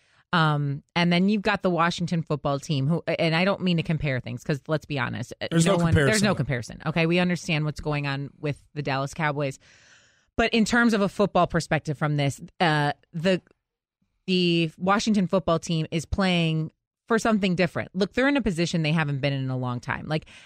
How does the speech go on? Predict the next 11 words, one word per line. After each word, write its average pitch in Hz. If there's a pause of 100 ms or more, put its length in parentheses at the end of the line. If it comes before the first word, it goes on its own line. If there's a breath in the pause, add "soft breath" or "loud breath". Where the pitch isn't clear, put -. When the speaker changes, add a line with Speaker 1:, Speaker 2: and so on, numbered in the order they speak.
(120)
Speaker 1:
Alex 226
Smith 214
is 170
your 156
quarterback. 151
He's 214
overcome 175
something. 170
He 160
had 135
his -